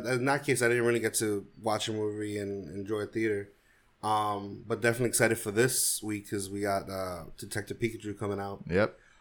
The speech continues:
Speaker 1: Um, but I did wanna take this opportunity 'cause, I mean, as you guys know, obviously we're, my rating system is Nikki's, right? So I just kinda wanna, I feel like, you know, we've been saying these things, but I wanna give people an idea of what that means.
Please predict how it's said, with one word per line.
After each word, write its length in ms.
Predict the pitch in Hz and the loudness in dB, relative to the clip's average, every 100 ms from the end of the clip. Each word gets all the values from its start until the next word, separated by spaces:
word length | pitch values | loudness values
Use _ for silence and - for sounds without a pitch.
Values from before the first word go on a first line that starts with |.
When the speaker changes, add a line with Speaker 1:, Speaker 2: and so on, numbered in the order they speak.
| _ | _
Speaker 1:
Um, 380 | 107 113 117 113 | 4 8 8 6
but 120 | 123 | 6
I 100 | 120 | 6
did 140 | 120 | 6
wanna 200 | 160 170 | 6 6
take 160 | - 143 | 6 2
this 100 | 131 | 4
opportunity 560 | 131 117 - 139 127 113 | 4 4 2 2 4 2
'cause, 220 | - 120 | 2 6
I 80 | 117 | 6
mean, 420 | 120 113 110 110 - _ _ _ | 6 4 0 -6 -14 _ _ _
as 180 | - 117 | -2 0
you 80 | 135 | 4
guys 240 | 143 131 | 6 6
know, 180 | 120 117 | 6 4
obviously 420 | 113 117 120 127 | 6 4 4 2
we're, 520 | 113 117 117 117 113 104 | 6 8 10 8 6 2
my 120 | 110 | 4
rating 260 | 113 120 120 | 8 8 6
system 360 | 123 - 117 | 2 2 4
is 340 | 113 104 101 - | 4 2 -2 0
Nikki's, 540 | 113 117 95 92 - | 2 2 -2 -6 -4
right? 300 | 95 104 113 - - _ _ - - | 0 2 0 -4 -18 _ _ -14 2
So 120 | 120 | 4
I 20 | |
just 140 | 123 | 4
kinda 240 | - 160 151 | 6 6 8
wanna, 260 | 139 131 123 | 6 4 4
I 80 | 117 | 2
feel 180 | 117 160 | 4 6
like, 220 | 143 120 | 8 6
you 80 | 123 | 6
know, 80 | 117 | 4
we've 140 | 120 | 4
been 100 | 113 | 4
saying 240 | - 139 | 6 6
these 140 | 147 143 | 6 4
things, 160 | 143 | 4
but 80 | 131 | 6
I 40 | 117 | 6
wanna 200 | 123 120 | 6 4
give 180 | 117 | 4
people 300 | 120 120 113 | 2 2 2
an 80 | 110 | 4
idea 360 | 101 95 117 113 | 2 0 4 4
of 80 | 104 | 4
what 280 | 107 104 | 2 2
that 200 | - 98 | 2 0
means. 440 | 92 104 120 127 | 0 0 0 -2